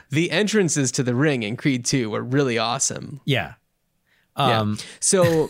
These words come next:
Speaker 2: <laughs>
Speaker 1: but, but going back a little bit, so he's the champion, and meanwhile in Ukraine,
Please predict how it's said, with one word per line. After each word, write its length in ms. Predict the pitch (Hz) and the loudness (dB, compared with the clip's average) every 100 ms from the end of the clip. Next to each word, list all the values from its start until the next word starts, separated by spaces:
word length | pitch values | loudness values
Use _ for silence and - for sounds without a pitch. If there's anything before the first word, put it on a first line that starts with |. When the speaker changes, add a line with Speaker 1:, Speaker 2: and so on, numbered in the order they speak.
| - | -4
Speaker 2:
<laughs> 160 | - 151 | -10 -2
Speaker 1:
but, 240 | 170 147 | 0 0
but 240 | 165 160 139 | 0 0 2
going 200 | 185 160 | 2 4
back 220 | 151 147 | 2 2
a 40 | |
little 180 | 151 143 | 2 2
bit, 240 | 123 120 - | 0 -2 0
so 400 | 156 131 131 123 - _ _ _ _ _ _ _ _ _ - | 2 2 0 -4 -14 _ _ _ _ _ _ _ _ _ -2
he's 200 | 160 151 | 0 2
the 80 | 151 | 2
champion, 580 | 160 143 131 131 131 131 - | 0 0 0 0 0 -2 -4
and 520 | 131 127 127 127 123 - _ _ _ _ | -2 -2 -2 -2 -4 -4 _ _ _ _
meanwhile 640 | 156 151 165 151 143 143 135 | 0 2 4 2 2 0 -2
in 240 | 139 135 135 | -2 -2 0
Ukraine, 920 | 120 131 123 - 208 175 131 127 | 0 -2 -2 -2 2 2 0 -2